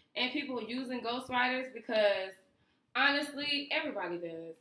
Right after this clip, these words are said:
I mean, ev-, I can't say everybody 'cause I swear Nicki Minaj take pride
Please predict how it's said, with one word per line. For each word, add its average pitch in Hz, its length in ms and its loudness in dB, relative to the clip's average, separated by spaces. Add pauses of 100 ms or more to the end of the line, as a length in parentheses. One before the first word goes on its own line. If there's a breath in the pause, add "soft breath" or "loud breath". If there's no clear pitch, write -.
I 233 100 0
mean, 262 240 0
ev-, 285 160 2 (220)
I 330 200 6
can't 302 220 2
say 247 180 4
everybody 226 480 4
'cause 220 180 -4
I 214 220 4
swear 220 160 -6
Nicki 214 200 -10
Minaj 196 460 -2
take 190 220 -10
pride 185 400 2